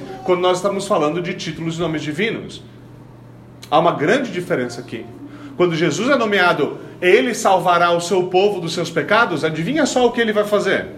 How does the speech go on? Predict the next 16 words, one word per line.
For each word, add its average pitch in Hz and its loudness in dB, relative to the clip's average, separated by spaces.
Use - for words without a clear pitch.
Ele 202 4
salvará 175 2
o 202 -2
seu 269 2
povo 165 0
dos 233 0
seus 185 0
pecados. 269 -2
Ele 196 4
é, 214 6
de 214 -4
fato, 160 2
e 165 -2
plenamente 202 2
a 160 2
encarnação 202 0